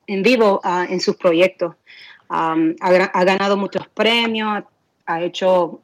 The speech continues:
otros proyectos de, de La Soul, The Peach Kings,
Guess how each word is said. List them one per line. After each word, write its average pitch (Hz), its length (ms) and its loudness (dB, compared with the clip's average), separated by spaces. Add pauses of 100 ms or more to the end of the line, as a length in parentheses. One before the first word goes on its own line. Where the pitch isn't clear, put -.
(160)
otros 185 300 -4
proyectos 185 760 0
de, 170 180 4
de 170 120 0
La 156 140 -2
Soul, 190 680 2 (340)
The 165 100 -10
Peach - 400 -2
Kings, 185 840 0